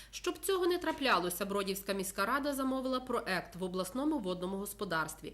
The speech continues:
котрий тепер реалізовує спеціалізована бригада Золочівського управління водного господарства.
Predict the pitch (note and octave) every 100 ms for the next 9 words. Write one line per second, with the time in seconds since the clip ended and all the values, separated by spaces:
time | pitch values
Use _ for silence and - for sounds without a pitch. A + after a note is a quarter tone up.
0 | - - - C#4+ D4 D#4+ D#4+ D4+ A#3 A3+
1 | C#4+ - G#3+ - G3 F#3 F3 F3 F3 B3+
2 | D4 - G#3 G3 F#3+ F3+ F3+ F3 E3 E3
3 | F3 G#3 A#3+ C#4+ D4 F#3+ F#3 B3 D4 D4+
4 | C#4+ - C4+ A#3+ B3 B3+ B3 A#3+ A#3+ G3+
5 | E3+ D#3+ F#3 A3+ F3 E3 - D#3+ D3+ D3+
6 | - C#3+